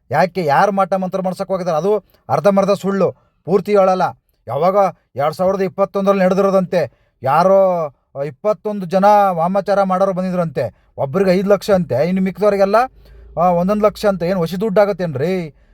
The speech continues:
ಆ, ಇಪ್ಪತ್ತು ಇಪ್ಪತ್ತೈದು ಲಕ್ಷ ದುಡ್ಡು ಖರ್ಚು ಮಾಡಿ ಮಾಡಿಸೋಂಥವ್ರು ಯಾರು ಹೇಳ್ರಿ? ತಾಕತ್ತಿದ್ರೆ ಹೆಸರು ನೋಡಿ ಸ್ನೇಹಿತರೆ, ದರ್ಶನ್ ಏಳಿಗೆ ಆಗದಿರಲೆಂದು ಮಾಟ ಮಂತ್ರ ಮಾಡಿಸಿದಾರಂತ ಈ ಫ್ರೀಡಮ್ ಟಿ ವಿ ಅವರು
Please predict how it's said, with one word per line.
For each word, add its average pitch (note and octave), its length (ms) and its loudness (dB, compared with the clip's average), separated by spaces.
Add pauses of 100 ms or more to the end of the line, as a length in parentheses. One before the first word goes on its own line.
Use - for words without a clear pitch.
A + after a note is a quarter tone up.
(200)
ಆ, F#3 200 2 (240)
ಇಪ್ಪತ್ತು G3 360 -2
ಇಪ್ಪತ್ತೈದು G3 300 0
ಲಕ್ಷ F#3 100 -4
ದುಡ್ಡು F#3 200 -4
ಖರ್ಚು G3 240 0
ಮಾಡಿ G3+ 220 4
ಮಾಡಿಸೋಂಥವ್ರು F#3+ 540 -2
ಯಾರು G3+ 300 0
ಹೇಳ್ರಿ? G#3+ 540 -2
ತಾಕತ್ತಿದ್ರೆ G3 440 -2
ಹೆಸರು A3 320 -2 (720)
ನೋಡಿ F3+ 240 4
ಸ್ನೇಹಿತರೆ, F#3 420 0
ದರ್ಶನ್ F#3 600 -2 (120)
ಏಳಿಗೆ F3+ 560 0
ಆಗದಿರಲೆಂದು E3 960 -2
ಮಾಟ C3+ 360 -4
ಮಂತ್ರ D#3 360 -2
ಮಾಡಿಸಿದಾರಂತ D3 640 -2
ಈ D3 340 -2
ಫ್ರೀಡಮ್ D#3 360 -2
ಟಿ D3+ 140 -8
ವಿ C#3+ 100 -2
ಅವರು C#3 460 2